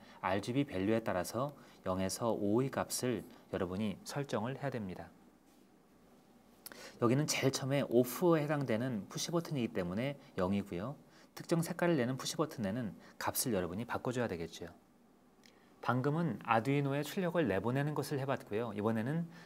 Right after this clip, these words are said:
아두이노로부터 데이터를 얻어서 매트랩에서 플롯시켜보는 것을 어떻게 하는지 알아보도록 하겠습니다.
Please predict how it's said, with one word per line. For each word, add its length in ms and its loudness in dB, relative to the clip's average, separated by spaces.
아두이노로부터 840 2
데이터를 440 0
얻어서 580 -2
매트랩에서 840 0
플롯시켜보는 920 -2
것을 200 -4
어떻게 300 -2
하는지 220 0
알아보도록 440 0
하겠습니다. 480 -8